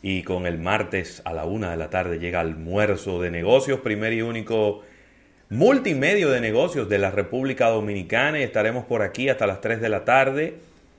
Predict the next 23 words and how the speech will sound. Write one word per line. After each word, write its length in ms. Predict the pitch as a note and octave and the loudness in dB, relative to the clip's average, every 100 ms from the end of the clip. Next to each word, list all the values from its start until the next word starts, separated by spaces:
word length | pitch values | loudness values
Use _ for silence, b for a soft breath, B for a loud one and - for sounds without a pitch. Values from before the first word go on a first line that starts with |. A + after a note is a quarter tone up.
| _ _ _ - | _ _ _ -14
poniéndole 360 | - C3 C3+ | -8 2 4
al 120 | B2 G2+ | 6 4
día 260 | G#2+ G#2 | 2 2
con 160 | G2+ F#2+ | 0 0
todo 200 | G2 G2+ | 0 2
lo 100 | G2 | 0
que 80 | G2 | -4
significa 760 | G2 F2+ F2+ F#2 G2 F2 E2 | -6 -8 -8 -6 -2 -2 -2
este 220 | E2+ F#2+ | -4 -6
mundo 300 | F2 F2+ F2+ | -6 -6 -6
de 80 | F2 | -4
los 100 | E2+ | -6
negocios, 800 | E2+ D2+ F2 F#2 - E2+ F2 E2 | -8 -4 -4 -4 -6 -8 -8 -8
el 140 | F2 D#2+ | -10 -10
mundo 360 | F2 F2+ F2 | -8 -6 -4
automotriz, 920 | E2+ E2+ E2+ E2 F#2+ G2 F#2 - - - B B B B - | -4 -6 -8 -10 -10 -12 -14 -16 -18 -20 B B B B -14
el 80 | E2+ | -8
mundo 180 | F2 | -4
del 100 | F#2 | -2
espectáculo 880 | F2 - F#2+ - G#2 G2 F#2+ F2+ F2 | -2 -6 -4 2 2 2 -4 -4 -4
y 20 | |
los 160 | E2+ E2 | -4 -8
negocios. 760 | E2 E2 G#2+ G#2 F#2+ F2+ - | -8 0 0 0 -4 -6 -8